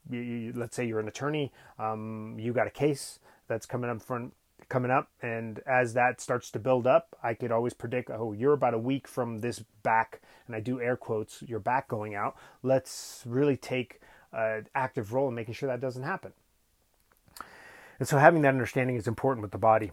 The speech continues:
Uh, another major clue, uh, and it's another emotional, and, and in the end, we're talking about the big six, the big negative ones.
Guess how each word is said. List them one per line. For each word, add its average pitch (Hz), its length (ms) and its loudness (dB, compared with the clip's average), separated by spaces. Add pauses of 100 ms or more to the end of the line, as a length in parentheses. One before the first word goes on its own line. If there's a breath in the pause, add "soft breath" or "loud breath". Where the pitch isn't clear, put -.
(120)
Uh, 139 220 2
another 165 320 8
major 143 520 6
clue, 143 640 6
uh, 139 220 4
and 131 160 0
it's 123 140 0
another 123 300 4
emotional, 120 580 0
and, 123 160 -4
and 160 160 -2
in 175 120 0
the 180 120 8
end, 196 100 4
we're 160 100 2
talking 156 340 2
about 123 180 2
the 117 80 -6
big 113 440 -4
six, - 440 -8
the 113 80 -12
big 120 140 -4
negative 113 400 0
ones. 98 260 -8